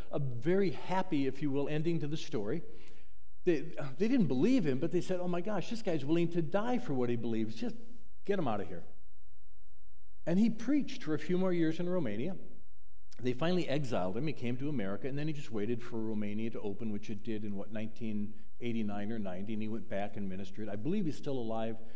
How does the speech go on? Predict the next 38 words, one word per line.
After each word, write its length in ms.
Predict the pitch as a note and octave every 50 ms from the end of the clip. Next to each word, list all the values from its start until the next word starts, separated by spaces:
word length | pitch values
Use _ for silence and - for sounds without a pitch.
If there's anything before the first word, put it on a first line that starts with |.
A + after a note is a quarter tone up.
| - - -
today. 300 | - - A#2+ G#2+ G#2 E2+ E2
He'll 140 | - G#2 F#2+
be 160 | G#2 A#2 A#2
in 80 | G#2+
his 120 | G2 F2+ - -
eighties, 300 | G2+ G2 F#2+ F#2 F2+ E2 -
but 120 | A2+ G#2+
just, 180 | - C#3+ A#2+ - - - - - - -
just 140 | F#3 - F3
an 80 | C#3
incredible 540 | A#2 A2 - - - - C3 B2 B2 A2 A2
man 280 | G#2 G2+ G2+ G2+ F#2+ G2
with 160 | F#2+ - A2
an 60 | G2+
incredible 580 | G2 G2 - - - G#2 G2 G2+ F#2+ F#2+ F2 - - - - - - - - -
testimony. 640 | - - A2 F2+ - - - E2+ D#2+ D#2 D#2 D#2 - - - - - - - - - - - - - - - - - - - - - - - - -
Well, 140 | - D#3 E3
let's 160 | - - - - - - - - - - - - - - - - - - - - - - -
finish 280 | - - D3 C#3 C3 D3
out 160 | B2+ A#2 G#2
verse 200 | A2 A#2+ A#2+ A#2+
fifteen, 560 | - - A2+ - - - G#2 F#2 F#2 F#2+ F#2 F#2 G#2
and 120 | G2+ G2+
then 160 | G2 F#2+ G2
we'll 120 | F#2+ F#2 F2+
wrap 260 | F2+ F#2+ F2+ F2+ -
this 180 | G2 F#2 - -
up. 140 | F2 F2 - - - - - - - - - - - - - - - - - - - - - - - - - - - - - - - -
"But 140 | - B2+ C3+
in 100 | D3+ F#3
your 120 | G#3 G#3+ F3+
hearts, 420 | - - B2+ A#2 A#2+ A#2+ A#2+ -
honor 220 | C3 B2 A#2+ A#2
Christ 420 | A2+ - - B2 A2+ B2+ - - -
the 60 | C#3
Lord 200 | B2 A#2+ B2 C#3
as 140 | D3 - -
holy, 420 | A2+ F#2+ F2+ F#2 F#2 F#2+ F#2 -